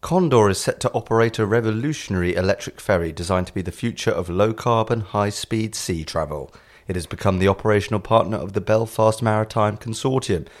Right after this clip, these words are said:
which is looking to introduce zero-emission ferries using innovative technology. Meanwhile,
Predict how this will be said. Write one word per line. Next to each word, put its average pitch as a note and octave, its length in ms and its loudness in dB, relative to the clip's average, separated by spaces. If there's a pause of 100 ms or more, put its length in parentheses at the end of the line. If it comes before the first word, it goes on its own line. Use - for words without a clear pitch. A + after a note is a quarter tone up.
(100)
which G#2 180 -4
is F#2+ 120 -2
looking A2 280 0
to - 120 -4
introduce G2 480 -6
zero-emission G#2 640 0
ferries G2 440 0 (220)
using A2+ 280 -2
innovative E2 540 -4
technology. D#2+ 720 -6 (920)
Meanwhile, F#2+ 520 2